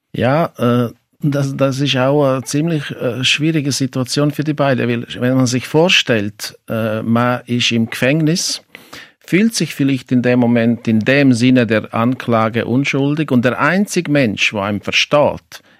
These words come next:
ist der Feind, weil der ist in der genau gleichen Situation.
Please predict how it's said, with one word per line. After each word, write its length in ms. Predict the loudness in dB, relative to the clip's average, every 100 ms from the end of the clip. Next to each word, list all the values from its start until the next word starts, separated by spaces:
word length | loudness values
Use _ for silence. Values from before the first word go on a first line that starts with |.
| _
ist 220 | -4 -2 -2
der 80 |
Feind, 580 | -2 -2 -2 -4 -10 -20 _ _ _ _ _ -20 -20 -20 _
weil 100 | -4
der 160 | 0 0
ist 120 | 0
in 60 | -2
der 80 | -2
genau 300 | -2 -2 -2
gleichen 300 | -2 -4 -6
Situation. 800 | -6 -8 -10 -6 -4 -2 -4